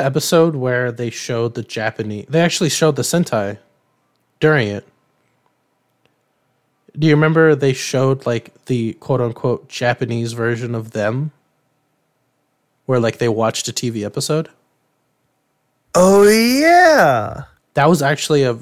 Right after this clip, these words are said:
Speaker 1: an episode of Abba Ranger.
Speaker 2: That was an ep-,
Speaker 1: They just, they,
Speaker 2: Huh.
Speaker 1: they dubbed it. They dubbed it one to one, though. Like, that was actually the closest thing we ever got to a dubbing of the Sentai series. But yeah, no, it was actually just an episode.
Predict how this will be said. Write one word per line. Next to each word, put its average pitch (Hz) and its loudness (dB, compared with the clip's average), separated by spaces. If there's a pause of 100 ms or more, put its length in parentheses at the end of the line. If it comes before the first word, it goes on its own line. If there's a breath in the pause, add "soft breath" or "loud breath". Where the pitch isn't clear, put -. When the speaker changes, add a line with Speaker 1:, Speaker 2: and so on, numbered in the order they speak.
Speaker 1:
an 127 -10
episode 117 -6
of 98 -8
Abba 113 -2
Ranger. 92 -10
Speaker 2:
That 156 4
was 233 2
an 240 -6
ep-, 160 0 (1080)
Speaker 1:
They 156 2
just, - 0 (120)
they, 180 4
Speaker 2:
Huh. 156 2
Speaker 1:
they 170 2
dubbed 156 -2
it. - -8
They 165 0
dubbed 185 0
it 139 2
one 139 0
to - -4
one, 113 -4
though. 98 -14 (140)
Like, 113 -10
that 139 -2
was 156 -2
actually 135 -2
the 135 -4
closest 135 -4
thing 135 -2
we 123 -6
ever 120 -8
got 113 -10
to 127 -10
a 107 -12
dubbing 107 -10
of 104 -14
the 104 -16
Sentai 104 -14
series. - -20 (2250)
But 170 2
yeah, 120 4
no, 127 -2
it 143 0
was 170 4
actually 190 0
just 143 -4
an 131 -4
episode. 110 -4